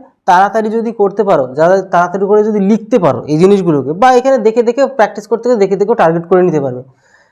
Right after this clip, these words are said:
এবার কি করবে? এরকম যা আছে তাড়াতাড়ি করে লিখে নেবে।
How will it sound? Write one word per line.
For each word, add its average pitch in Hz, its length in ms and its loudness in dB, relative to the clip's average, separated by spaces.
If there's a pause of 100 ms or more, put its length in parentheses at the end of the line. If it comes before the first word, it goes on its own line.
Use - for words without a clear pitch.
(280)
এবার 202 280 0
কি 226 140 -6
করবে? 247 320 0
এরকম 196 340 0
যা 190 160 4
আছে 214 160 -4
তাড়াতাড়ি 226 300 2
করে 240 100 2
লিখে 180 220 0
নেবে। 117 260 -8